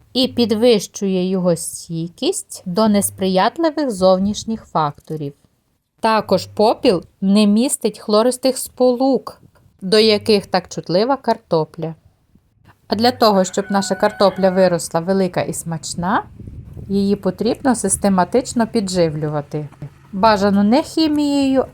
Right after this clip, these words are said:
а органікою. Ми використовуємо перегній від наших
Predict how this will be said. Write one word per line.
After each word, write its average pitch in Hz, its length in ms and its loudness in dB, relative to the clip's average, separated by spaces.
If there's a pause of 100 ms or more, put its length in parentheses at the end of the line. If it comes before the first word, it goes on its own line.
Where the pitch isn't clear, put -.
а 247 280 2
органікою. 175 1000 -2 (1200)
Ми 240 200 6
використовуємо 202 1080 2
перегній 185 640 0 (340)
від 202 200 0
наших 202 600 0